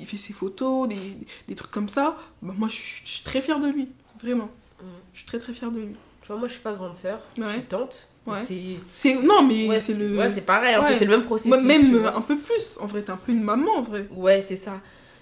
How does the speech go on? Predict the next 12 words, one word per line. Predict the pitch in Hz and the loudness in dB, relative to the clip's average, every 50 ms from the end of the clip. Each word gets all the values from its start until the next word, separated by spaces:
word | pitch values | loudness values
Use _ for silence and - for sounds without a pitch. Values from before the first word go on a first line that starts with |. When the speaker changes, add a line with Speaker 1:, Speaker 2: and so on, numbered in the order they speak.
| - - - | -20 -14 -10
Speaker 2:
Et, | 180 185 180 175 | -6 -6 -4 -4
euh, | 170 165 165 | -4 -4 -6
c'est | 160 - 170 | -8 -10 -14
chaud | - - 427 539 587 - | -12 -8 -6 -6 -6 -4
quand | - 269 | -4 -4
même, | 269 269 254 | -4 -4 -4
genre, | 247 240 | -2 -2
Speaker 1:
Mhm. | 240 240 269 | -2 0 0
Speaker 2:
enfin, | 294 294 294 - | 0 0 -2 -4
tu | - 202 | -10 -14
dis, | 196 220 269 294 262 | -14 -12 -8 -4 -4
euh, | 220 196 | -2 -4